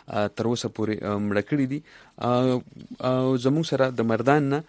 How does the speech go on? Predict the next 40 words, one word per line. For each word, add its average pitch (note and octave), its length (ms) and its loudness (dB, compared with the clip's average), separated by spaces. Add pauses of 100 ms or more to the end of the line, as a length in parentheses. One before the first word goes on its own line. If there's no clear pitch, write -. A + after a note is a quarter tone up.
(300)
ریاض A#2+ 240 4
حسین C#3 240 0
صاحب، C3+ 220 0 (120)
آ، A#2 220 2
به A2 200 0
راځي، A2+ 360 0
هغه A#2+ 160 0
به A#2+ 100 -2
راته A2+ 200 -4
د A2 40 -4
مردان A2 400 0
او A#2 60 0
د G#2 80 -4
خیبر G#2+ 260 -2
پښتونخوا G#2+ 520 -2
حال A2+ 340 -2
وایي C3 220 0 (380)
چې B2+ 100 -4 (160)
هلته B2+ 220 -4
څه D3 200 -2
صورت B2+ 300 -6
حال B2+ 220 0
دی. B2+ 60 0
ځکه D3 220 -2
چې C#3 100 -6 (120)
که A2+ 100 -4
سوات C#3 420 -2
کې C#3+ 100 -4
وګورئ، A#2+ 340 -4
مردان G#2+ 500 -4
کې C3 100 -6
وګورئ، A2+ 400 -2
نو G#2+ 120 -4
په G2+ 180 -10
مردان G2+ 460 -4
کې B2 180 -6
بیا G2+ 160 -6
په - 120 -14
سوات B2 320 -4
کې E3 160 -8